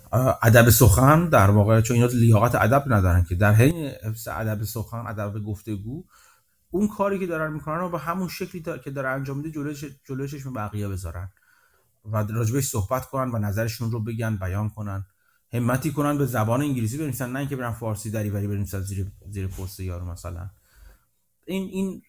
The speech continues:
این روشی هستش که می‌شه، می‌شه شاید بشه یه،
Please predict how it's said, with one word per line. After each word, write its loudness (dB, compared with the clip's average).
این -4
روشی -4
هستش -8
که -8
می‌شه، -8
می‌شه -4
شاید 0
بشه -2
یه، -2